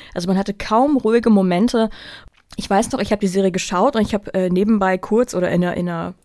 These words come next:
Pause zwischen zwei Folgen kurz in unseren Chat geschaut und Lukas hatte das mit der Musik angesprochen und dann war's für mich so endgültig gebrochen. Also dann ist für mich irgendwas, irgendeine Scherbe ist, äh, zerschallt, irgendein Glas ist runtergefallen und dann konnte ich gar nicht mehr nicht drauf achten,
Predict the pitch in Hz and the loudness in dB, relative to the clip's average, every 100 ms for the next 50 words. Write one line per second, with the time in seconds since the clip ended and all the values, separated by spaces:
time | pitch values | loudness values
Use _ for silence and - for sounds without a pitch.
0 | - 165 214 220 - 202 202 190 185 196 | -6 -2 -2 -2 -8 -10 -6 -4 0 2
1 | 190 196 - - - 202 196 180 190 185 | 2 0 -6 -18 -2 -2 0 -2 0 0
2 | 190 202 262 - 240 247 - 180 175 196 | -2 -4 -4 -2 -2 -2 -2 -2 -2 -4
3 | 226 - 190 185 190 185 180 180 - 180 | -4 -2 -4 -2 0 0 0 -2 -2 -2
4 | 240 - 240 247 247 - - - 202 202 | -2 0 0 0 -2 -8 -6 2 6 6
5 | 175 190 220 208 202 - 190 220 196 196 | 6 4 4 4 2 2 2 4 4 2
6 | - 170 180 208 180 165 165 170 170 - | -2 0 2 2 0 -2 -2 -2 -2 -2
7 | 190 190 196 - - - 190 208 196 - | 0 0 -2 -8 -18 -2 2 4 2 0
8 | - - - - 202 214 190 190 - 190 | -10 -14 -20 -4 0 2 2 0 2 4
9 | 226 226 202 - - 190 185 - 202 - | 4 2 0 -2 0 0 0 -2 -2 0
10 | 190 214 208 202 196 175 180 196 226 196 | 0 0 0 0 0 0 0 0 -2 -2
11 | 202 208 196 - 185 185 180 185 202 202 | -2 0 -2 -2 0 0 0 0 0 0
12 | - 180 196 190 180 185 220 - - 160 | 0 -2 -2 -2 2 4 2 0 -4 -4
13 | - - - 202 | -4 -8 -4 -2